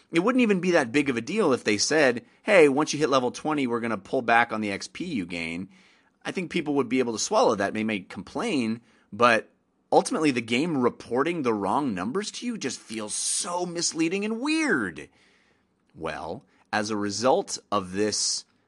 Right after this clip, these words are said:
brouhaha on Reddit, Bungie released a statement that they actually have turned off this algorithm. Their statement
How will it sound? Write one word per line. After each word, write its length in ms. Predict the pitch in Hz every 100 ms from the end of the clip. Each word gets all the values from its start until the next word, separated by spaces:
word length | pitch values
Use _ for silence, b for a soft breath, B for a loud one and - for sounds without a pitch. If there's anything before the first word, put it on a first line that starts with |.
| _ _
brouhaha 1000 | 90 110 165 139 110 98 92 98 92 85
on 320 | - 90 85 82
Reddit, 400 | 104 143 90 98 b b b b
Bungie 400 | 95 120 135 156
released 380 | 156 139 127 -
a 40 | -
statement 540 | - 127 110 104 104 - _ _
that 160 | - 98
they 200 | 120 117 -
actually 720 | 110 - - 107 104 117 120 _
have 500 | - 98 92 87 _
turned 500 | - - 139 151 147 -
off 380 | 107 127 117 -
this 260 | 101 101 - -
algorithm. 720 | 110 156 120 76 64 55 53 b b b b b b b -
Their 360 | 120 135 131
statement 560 | - - 147 123 127